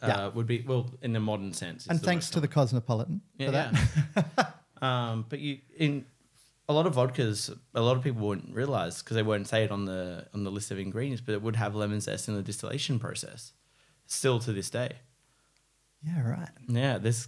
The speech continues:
Speaker 2: there's quite a few. <laughs> I've found quite a few that still, still flavor their vodkas with lemon zest.
Speaker 1: There's a little, um, you know, we talk about, <laughs> if anyone wants to have some fun <laughs> doing vodka analysis, and look, I, when I worked with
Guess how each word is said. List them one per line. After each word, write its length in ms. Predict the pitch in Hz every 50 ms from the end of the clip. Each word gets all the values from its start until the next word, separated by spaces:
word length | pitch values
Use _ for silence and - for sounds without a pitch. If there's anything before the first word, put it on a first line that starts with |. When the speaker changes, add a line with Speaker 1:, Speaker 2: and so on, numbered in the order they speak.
| - -
Speaker 2:
there's 220 | 139 139 127 -
quite 300 | - - - 156 151 151
a 20 |
few. 140 | 151 - 113
<laughs> 20 | 113
I've 420 | 117 117 117 117 110 107 104 98
found 400 | - - - - 107 104 101 104
quite 320 | 110 - - 110 98 101
a 60 | 92 87
few 240 | - 92 87 80
that 180 | 76 82 - -
still, 320 | - - 107 104 101 98
still 220 | 104 - - 139 123
flavor 280 | 113 - 120 131 135
their 160 | 127 107 95 92
vodkas 400 | 101 107 107 110 - 101 117 -
with 120 | 101 -
lemon 260 | 95 101 113 151 135
zest. 400 | 120 - - - - - - -
Speaker 1:
There's 160 | - 156 147
a 80 | 156 147
little, 640 | 151 165 202 233 262 277 277 269 247 233 220 -
um, 480 | 165 156 143 139 135 123 113 110 110 - - - _ _ _ _ _ _ _ _ - _ _ _ _ _ _ _ _ _ _ _ _ _ _ _
you 100 | 135 123
know, 100 | 113 107
we 120 | 98 113
talk 280 | - - 135 120 - -
about, 220 | 117 110 110 -
<laughs> 1000 | - - - - - _ _ _ _ _ _ _ _ _ _ _ _ _ _ _
if 100 | - 120
anyone 240 | 139 170 185 170 143
wants 240 | 127 117 117 110 -
to 80 | - 101
have 160 | 113 110 -
some 160 | - 123 104
fun 320 | - - 104 98 101 110 135 - - - - -
<laughs> 40 |
doing 400 | - - - 131 117 - 113 - - - - - 151 127 117 - - -
vodka 520 | 123 117 101 98 - - - 107 95 98 - -
analysis, 560 | 104 101 98 95 98 107 - - - - -
and 180 | 117 110 113
look, 160 | 120 117 - -
I, 200 | 110 113 123 - - _ 151 147 156 -
when 120 | - 117
I 120 | 104 104 101
worked 240 | 107 107 - - -
with 100 | 107